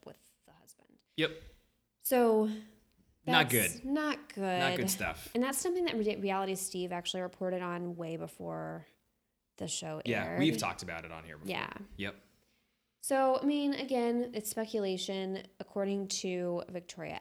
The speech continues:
Speaker 1: F on her Instagram, she's denied it and said that it's all just rumors and that the rumors are untrue. So take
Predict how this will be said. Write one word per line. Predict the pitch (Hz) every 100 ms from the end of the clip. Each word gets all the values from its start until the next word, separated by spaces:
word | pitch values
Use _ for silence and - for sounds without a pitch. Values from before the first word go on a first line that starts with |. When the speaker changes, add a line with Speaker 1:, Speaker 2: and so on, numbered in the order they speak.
| - -
Speaker 1:
F | 165 214 233 -
on | 175
her | 160
Instagram, | 165 170 - 180 175 175
she's | - 180 165
denied | 170 160 151 151
it | 151
and | 170
said | - -
that | 175
it's | - -
all | - 147
just | 160 151
rumors | 151 139 165 226 320 330 - - _ _ _ -
and | 170
that | 156
the |
rumors | 170 156 - 185
are | -
untrue. | - - - - _ _ _ - - _ _ _ _ -
So | - 214 202 202 196 208 202 - - -
take | - - 233 226 226 - -